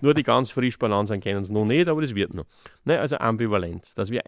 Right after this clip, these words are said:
ein und derselben Sache gegenüber sich stark widersprechende Empfindungen haben können. Und das sehen wir beim Leichnam wunderbar.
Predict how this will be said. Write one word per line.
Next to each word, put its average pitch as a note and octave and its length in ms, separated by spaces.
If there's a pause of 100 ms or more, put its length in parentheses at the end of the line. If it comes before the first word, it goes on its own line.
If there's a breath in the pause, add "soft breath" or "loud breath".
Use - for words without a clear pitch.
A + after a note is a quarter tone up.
ein A#2 180
und A#2+ 120
derselben A2+ 300
Sache G#2+ 320
gegenüber A#2 260
sich - 180
stark - 300
widersprechende A2 600
Empfindungen F2+ 520
haben - 240
können. - 320 (920 soft breath)
Und A2+ 160
das C#3 120
sehen A#2+ 140
wir A#2+ 60
beim A2+ 180
Leichnam F#2+ 380
wunderbar. G2 560